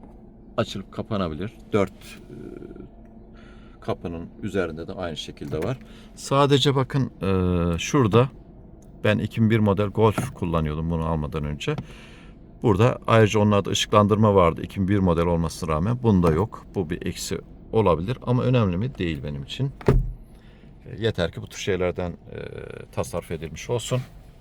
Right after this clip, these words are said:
E, bakın hemen vites kolunun şu ön tarafında iki tane, e,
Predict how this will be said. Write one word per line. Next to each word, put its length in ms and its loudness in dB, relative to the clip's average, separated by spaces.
E, 60 -12
bakın 240 -10
hemen 320 -6
vites 340 -8
kolunun 400 -6
şu 340 -8
ön 180 -4
tarafında 640 -8
iki 200 -12
tane, 440 -2
e, 360 -8